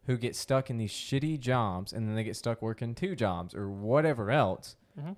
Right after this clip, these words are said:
Speaker 1: and they get stuck and they can't leave those jobs.
Speaker 2: Mm,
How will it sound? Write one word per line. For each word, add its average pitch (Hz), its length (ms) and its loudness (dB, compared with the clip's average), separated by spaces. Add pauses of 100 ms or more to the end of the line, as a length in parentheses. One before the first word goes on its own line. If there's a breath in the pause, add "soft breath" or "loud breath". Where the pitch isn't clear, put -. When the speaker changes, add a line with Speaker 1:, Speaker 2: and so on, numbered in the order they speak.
Speaker 1:
and 123 160 2
they 117 100 0
get 135 340 -4
stuck - 500 0
and 104 120 -6
they 95 80 -4
can't - 520 -8 (280)
leave 110 320 -6
those 98 220 -2
jobs. 107 480 -2 (400 soft breath)
Speaker 2:
Mm, 147 340 -6